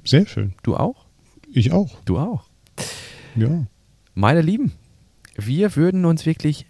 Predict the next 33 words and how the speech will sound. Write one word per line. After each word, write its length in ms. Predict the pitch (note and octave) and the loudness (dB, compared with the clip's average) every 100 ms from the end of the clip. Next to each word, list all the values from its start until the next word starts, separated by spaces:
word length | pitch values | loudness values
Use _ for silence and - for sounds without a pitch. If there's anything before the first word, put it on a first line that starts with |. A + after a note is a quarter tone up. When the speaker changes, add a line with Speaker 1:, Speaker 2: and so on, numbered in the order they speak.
| - - | -10 -6
Speaker 2:
riesig 420 | E3+ A3 G#3+ - | -4 -2 -4 -6
freuen, 440 | - C3+ A2+ C#2 C2 | -4 0 0 -2 -2
wenn 120 | G2 | -2
ihr 60 | C#3+ | 0
dieses 260 | C#3+ C#3+ | 0 -2
Projekt 420 | - B2 B2+ - A2 | -2 -4 -4 -4 -6
als 180 | A2 | -4
gehaltvollen 640 | - G2 G#2 - G#2+ A2 F#2 | -4 -2 -2 -2 -2 -2 -2
Beitrag 540 | F#2 F#2+ - G2 - | -2 -2 -4 -8 -6
zur 120 | F2 | -6
deutschsprachigen 800 | E2 D#2+ - - F#2 G2+ - F#2 | -2 -2 -2 -4 -4 -4 -10 -10
Technik, 420 | - - D3 - | -8 -8 -8 -8
Tesla 340 | - A2+ - A2+ | -6 -6 -4 -6
und 280 | F#2+ F2+ - | -4 -6 -6
Space 520 | - - D2 E2+ - | -10 -6 -4 -2 -2
Community 500 | - F2 D#2+ D2+ D#2+ | -2 2 2 0 -4
seht. 580 | - - - - - - | -8 -12 -14 -8 -8 -8
Wenn 320 | F2 D#2 C#3 | -8 -2 -2
dem 100 | A3+ | -2
so 100 | G3 | 0
ist, 280 | D3+ - - | 0 0 -6
schickt 240 | - - D3 | -14 -6 -4
uns 100 | C#3 | -2
doch 140 | B2 | -2
gern 200 | - G#2+ | -2 -4
Feedback 440 | - B2+ - F#2+ - | -2 -6 -4 -6 -4
an 200 | E2+ D#2+ | -4 -2
post 320 | - F#2 - | 0 -2 -2
at 160 | E2+ - | -8 -6
elon 220 | F#2+ F#2 | -4 0
time 140 | A#2+ | 0
punkt 240 | B2+ C3+ C#3+ | -2 -4 -4
de, 220 | - C4 | -2 -4